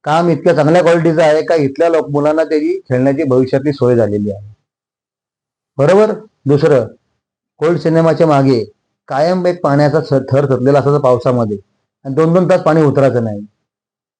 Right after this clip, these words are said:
आमदार साहेबांच्या माध्यमातून पन्नास लाखाचा फंड त्याला आला, नगरपालिकेने वीस लाख रुपये टाकले. आज तिथे दोन्ही बाजूला गटर झाली, रस्ता झाला,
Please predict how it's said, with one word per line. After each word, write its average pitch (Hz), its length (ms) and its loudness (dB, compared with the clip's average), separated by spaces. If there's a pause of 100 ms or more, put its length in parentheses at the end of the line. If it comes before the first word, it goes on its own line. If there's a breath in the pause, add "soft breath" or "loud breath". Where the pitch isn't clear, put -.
(100)
आमदार 131 280 0
साहेबांच्या 147 380 2
माध्यमातून 120 560 -2
पन्नास 143 380 0
लाखाचा 151 340 2
फंड 120 180 0
त्याला 104 180 -2
आला, 95 200 -12 (960)
नगरपालिकेने 165 600 2
वीस 151 200 0
लाख 131 120 2
रुपये 120 280 -2
टाकले. 104 280 -10 (360)
आज 143 180 -6 (100)
तिथे - 480 -4
दोन्ही 139 280 2
बाजूला 175 300 2
गटर 147 280 2
झाली, 120 260 -2 (560)
रस्ता 185 320 -2
झाला, 127 300 2